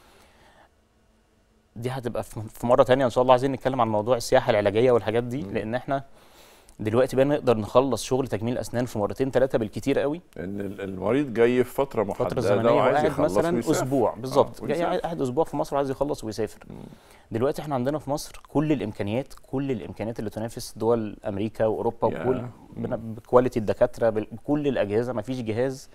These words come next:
Speaker 1: موجود في العالم كله مش موجود في مصر.
Speaker 2: موجود في مصر، ما شاء الله.
Speaker 1: بس دي محتاجة استفاضة كده في حلقة
Speaker 2: مم،
Speaker 1: تانية
Speaker 2: إن
Speaker 1: كده
Speaker 2: شاء
Speaker 1: نتكلم
Speaker 2: الله.
Speaker 1: عن الموضوع ده.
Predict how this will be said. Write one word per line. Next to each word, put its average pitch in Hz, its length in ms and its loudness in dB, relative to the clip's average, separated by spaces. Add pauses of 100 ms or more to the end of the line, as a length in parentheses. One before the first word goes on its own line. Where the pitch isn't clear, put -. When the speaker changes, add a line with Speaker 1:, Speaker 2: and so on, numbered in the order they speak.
(300)
Speaker 1:
موجود 110 240 -2
في - 60 -12
العالم 113 220 -2
كله 120 240 -2
مش 101 120 -10
موجود 98 200 -8
في - 80 -16
مصر. - 300 -14
Speaker 2:
موجود - 240 -14 (140)
في - 120 -20
مصر، - 200 -20 (100)
ما - 140 -16
شاء - 120 -18
الله. - 120 -16
Speaker 1:
بس - 120 -12
دي 110 80 -6
محتاجة 117 440 0
استفاضة 113 440 0
كده 123 140 4
في - 100 -8
حلقة 120 200 4
Speaker 2:
مم، 101 60 2
Speaker 1:
تانية 127 180 0
Speaker 2:
إن 131 40 -2
Speaker 1:
كده 135 140 4
Speaker 2:
شاء 120 100 2
Speaker 1:
نتكلم 123 220 2
Speaker 2:
الله. 127 100 -2
Speaker 1:
عن 104 60 0
الموضوع 107 260 -2
ده. 120 140 -4